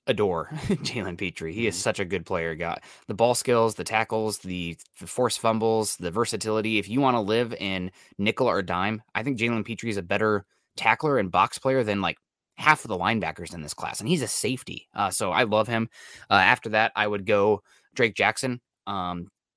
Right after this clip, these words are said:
Speaker 1: twenty years old. I think he just turned twenty-one this month. Uh, crazy good length, really good, uh, vertical and broad jump.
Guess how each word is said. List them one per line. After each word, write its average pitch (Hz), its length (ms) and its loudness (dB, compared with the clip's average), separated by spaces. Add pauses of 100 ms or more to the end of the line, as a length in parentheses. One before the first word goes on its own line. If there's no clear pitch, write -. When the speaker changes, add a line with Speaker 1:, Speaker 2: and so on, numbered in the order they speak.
(160)
Speaker 1:
twenty 127 280 0
years 117 280 -2
old. 113 360 -2
I 98 120 -2
think 127 140 -2
he 104 60 -2
just 101 320 0
turned 120 200 -2
twenty-one 95 600 -4 (140)
this 110 220 -2
month. 90 280 -4 (360)
Uh, 76 160 0 (300)
crazy 143 420 0
good 120 180 2
length, 107 460 -2
really 123 340 2
good, 110 240 2
uh, 87 140 0
vertical 110 360 0
and 95 100 -2
broad 98 240 2
jump. 98 280 -2